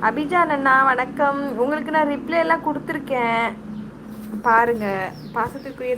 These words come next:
தங்கைக்கு வணக்கம். வணக்கம் அண்ணா. ஒன்பது இருபது ஆகுது, இப்போ தான் எழுந்திரிச்சிக்கியாமா? இல்ல பாலாண்ணா, நான் எந்திரிச்சிட்டு சோறு வச்சு, சாம்பார் வச்சு, பாப்பாக்கெல்லாம் தலையை பின்னி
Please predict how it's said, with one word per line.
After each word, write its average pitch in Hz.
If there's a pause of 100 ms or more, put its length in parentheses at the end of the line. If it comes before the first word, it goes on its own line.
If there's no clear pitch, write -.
தங்கைக்கு 214
வணக்கம். 214
வணக்கம் 262 (160)
அண்ணா. 247 (680)
ஒன்பது 320
இருபது 302
ஆகுது, 285
இப்போ -
தான் 277
எழுந்திரிச்சிக்கியாமா? 233 (280)
இல்ல 440
பாலாண்ணா, 247 (200)
நான் 240
எந்திரிச்சிட்டு 247 (120)
சோறு 262
வச்சு, 269
சாம்பார் 240
வச்சு, 220 (140)
பாப்பாக்கெல்லாம் 240
தலையை 233
பின்னி 254